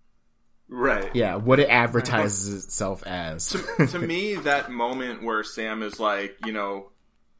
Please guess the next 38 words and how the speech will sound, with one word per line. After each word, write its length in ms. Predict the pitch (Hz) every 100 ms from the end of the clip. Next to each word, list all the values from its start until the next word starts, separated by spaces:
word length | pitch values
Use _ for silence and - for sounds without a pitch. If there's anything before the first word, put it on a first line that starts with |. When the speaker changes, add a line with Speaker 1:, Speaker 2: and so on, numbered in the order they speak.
| _ _
Speaker 1:
"Yeah, 180 | 135
maybe 260 | 113 113 117
you're 100 | 110
right. 240 | 110 110
I, 160 | 95 101
I 160 | - 101
was 300 | 110 113 101
wrong. 280 | 92 90
I 80 | 92
shouldn't 260 | 95 117 101
have 100 | 92
handed 280 | 98 95 90
the 60 |
shield 320 | 92 101 92 92
in. 120 | 92
I 100 | 90
should 180 | - 104
have 100 | 92
destroyed 440 | 90 - 101 95
it." 200 | 90 - _ _ _ -
Um, 540 | 95 95 92 90 - _ _ _
first 320 | - 170 185 147
of 80 |
all, 400 | 127 120 117 107 -
it 200 | 123 -
makes 520 | 117 113 120 117 -
me 440 | 110 107 104 104
understand 560 | - 113 107 - 107 98
his 120 | 90
decision 480 | 101 87 98 95 113
in 80 | 120
the 60 |
beginning 420 | 117 113 107 120 120
a 80 | 98
little 220 | 98 95
bit 180 | 95 -
more. 480 | 95 92 117 151 _ _ _ _ _
Um, 420 | 101 95 95 95